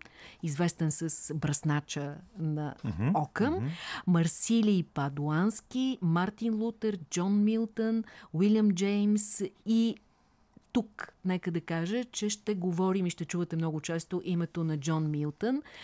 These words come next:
Speaker 1: а, този много ключов, важен английски, а, поет и общественик. Но нека да започнем от, а, с началото. За какво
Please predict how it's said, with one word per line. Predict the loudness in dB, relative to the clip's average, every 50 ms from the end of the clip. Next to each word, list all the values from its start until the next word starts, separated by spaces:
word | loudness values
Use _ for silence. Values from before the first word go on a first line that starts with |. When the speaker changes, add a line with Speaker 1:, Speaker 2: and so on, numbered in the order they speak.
| -14 -14 -14 -14 -10 -4
Speaker 1:
а, | -2 -2 0
този | 0 2 2 2 2 2 0 -2 -2 0
много | 0 2 2 2 0 0
ключов, | 0 0 0 0 0 0 -2 -2 -2 -2 -6 -10 -4
важен | -2 0 0 0 -2 -2 -2 -2 0 0 -2 -2 -4 -6 -6
английски, | -4 -4 -4 -2 -2 -2 -2 -2 -4 -6 -4 -4 -2 -2 -2 -4 -4
а, | -4 -4 -4 -4 -6
поет | -6 -4 -2 -2 -2 -2 _ _ -20 -16 -8 -6
и | -4 -4
общественик. | -4 -4 -6 -8 -6 -6 -6 -6 -6 -6 -4 -4 -4 -4 -4 -8 _ -20 -18 -16 -16 -14 -6 0
Но | 2 4
нека | 4 2 2 0
да | -2 -2
започнем | -2 -2 -2 -2 -4 -2 0 0 2 2 2
от, | 0 -2 _ -6 -2
а, | -2 0 0 0 0 0 -2 -2 -4 -8 -12 -14 -12
с | -10 -10 -10 -10 _ _ -8
началото. | -2 -2 -2 2 2 2 2 2 0 -2 -2 -2 -2 -2 -2 -6 -14 -14 -12 -12 -8 -2
За | -2 -2
какво | -2 -2 -4 0 0 0 0